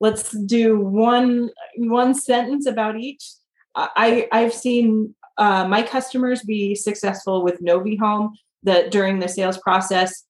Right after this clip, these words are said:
it, it, the customer communication, it's an app, um,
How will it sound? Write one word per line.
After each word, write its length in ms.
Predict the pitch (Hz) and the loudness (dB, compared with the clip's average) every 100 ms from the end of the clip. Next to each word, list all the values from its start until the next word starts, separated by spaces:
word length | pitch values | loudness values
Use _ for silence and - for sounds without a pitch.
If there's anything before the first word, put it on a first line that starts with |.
| _ _ - | _ _ -4
it, 180 | 240 - | -2 0
it, 340 | 175 - - - - | 0 -2 -6 -14 -10
the 60 | |
customer 420 | 202 214 220 208 202 | -2 0 2 0 0
communication, 640 | 214 202 196 196 190 208 | 2 2 2 0 0 0
it's 180 | 185 - | -2 -4
an 100 | - - | -10 -6
app, 340 | - 185 - - _ _ _ | 0 0 0 -6 _ _ _
um, 580 | - 185 180 170 165 175 | 0 4 4 4 2 -2